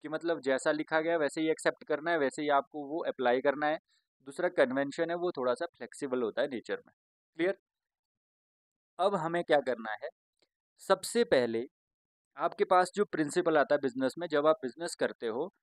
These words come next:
तो उस केस में बिजनेस में आप क्या करते हो, सबसे पहले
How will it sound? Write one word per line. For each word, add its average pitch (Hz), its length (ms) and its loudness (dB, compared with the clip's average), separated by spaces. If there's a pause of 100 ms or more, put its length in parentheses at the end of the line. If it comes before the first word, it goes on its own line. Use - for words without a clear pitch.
(260)
तो 180 260 -8
उस 214 200 -10
केस 170 360 -2
में 190 160 -4
बिजनेस 160 420 -2
में 180 100 -4
आप 160 180 0
क्या 143 160 0
करते 117 320 -8
हो, 117 140 -12
सबसे 127 320 -10
पहले 110 340 -4